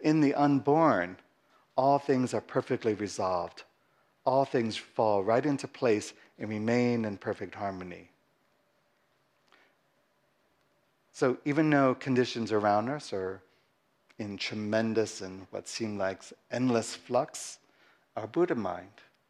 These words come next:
our boundless, luminous, unwavering mi-, wisdom mind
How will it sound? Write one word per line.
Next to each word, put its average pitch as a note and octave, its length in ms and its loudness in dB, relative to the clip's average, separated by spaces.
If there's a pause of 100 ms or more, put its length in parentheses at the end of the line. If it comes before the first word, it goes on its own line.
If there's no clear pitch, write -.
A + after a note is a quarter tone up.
(480)
our G#2 140 -18 (140)
boundless, A#2 800 -2 (240)
luminous, A2 720 -2 (260)
unwavering G#2+ 840 0
mi-, A2 80 -2
wisdom A2 520 -2
mind F#2+ 360 -6